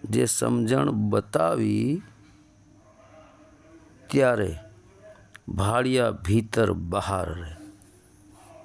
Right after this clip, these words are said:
ત્યારે ભાળિયા ભીતર બહાર રહે. ભીતર એટલે પોતાની અંદર પર ભાળિયા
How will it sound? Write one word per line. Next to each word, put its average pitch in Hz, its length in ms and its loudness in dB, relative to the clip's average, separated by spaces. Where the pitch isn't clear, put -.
ત્યારે 147 200 2
ભાળિયા 147 540 2
ભીતર 151 560 2
બહાર 101 400 -2
રહે. 85 200 -14
ભીતર 151 420 4
એટલે 190 280 4
પોતાની 175 680 2
અંદર 156 500 2
પર 175 260 2
ભાળિયા 120 880 0